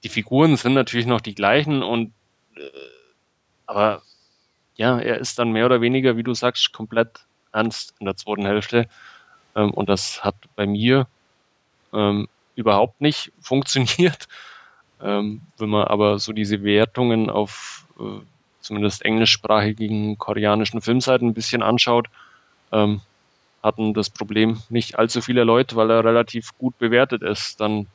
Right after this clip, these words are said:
teilweise auch. Ähm, ich kann's nicht nachvollziehen. Ähm, wie gesagt, die erste Hälfte mochte ich, die zweite fand ich irgendwie unpassend dazu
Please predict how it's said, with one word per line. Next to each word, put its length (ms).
teilweise 440
auch. 260
Ähm, 140
ich 160
kann's 240
nicht 160
nachvollziehen. 760
Ähm, 420
wie 100
gesagt, 420
die 80
erste 260
Hälfte 260
mochte 300
ich, 260
die 100
zweite 360
fand 240
ich 260
irgendwie 320
unpassend 600
dazu 360